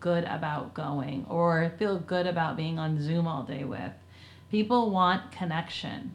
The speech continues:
They will always want connection. So really think about the culture that you wanna create and how you envision that cultural, cultural component happening once you start to layer on people.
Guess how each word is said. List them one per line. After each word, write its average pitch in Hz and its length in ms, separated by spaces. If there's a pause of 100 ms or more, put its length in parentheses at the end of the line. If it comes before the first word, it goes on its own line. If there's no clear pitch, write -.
(140)
They 196 140
will 208 100
always 196 520
want 170 260
connection. - 680 (360)
So 240 200
really 226 480
think 196 280
about 180 260
the 180 80
culture 160 400
that 170 140
you 170 80
wanna 156 200
create 151 360
and 165 120
how 170 400
you 170 480
envision 156 540
that 135 180
cultural, 139 680 (100)
cultural 170 800 (300)
component 165 480
happening - 640 (600)
once 185 400
you 185 120
start 156 380
to 160 320
layer 147 380
on 139 320
people. - 500